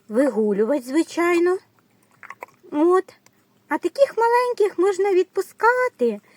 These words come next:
щоб вони бігали по лісі, тому що вони собі знаходять там якусь травичку від глистів. От, все одно якесь зіллячко, правда, дружечка? І це дуже корисно для них.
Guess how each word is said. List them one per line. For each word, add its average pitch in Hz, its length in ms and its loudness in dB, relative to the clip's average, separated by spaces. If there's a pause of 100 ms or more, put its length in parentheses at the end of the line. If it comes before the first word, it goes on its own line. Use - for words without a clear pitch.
(160)
щоб 285 200 -6
вони 285 240 0
бігали 302 540 -2
по 285 160 -6
лісі, 269 440 -4
тому 247 280 -2
що - 200 -8
вони 254 320 -4 (480)
собі 254 460 0 (540)
знаходять 226 680 -4
там 226 200 -6
якусь 226 280 -4
травичку 233 760 -2
від 254 180 -6
глистів. 262 680 -4 (800)
От, 247 300 -6
все - 260 0
одно 247 340 0 (260)
якесь 269 480 -2
зіллячко, 311 760 0
правда, 359 400 4
дружечка? 208 760 -6 (540)
І 214 60 -12
це 226 160 -8
дуже 220 280 -2
корисно 311 500 -4 (100)
для 302 120 -2
них. 226 300 -6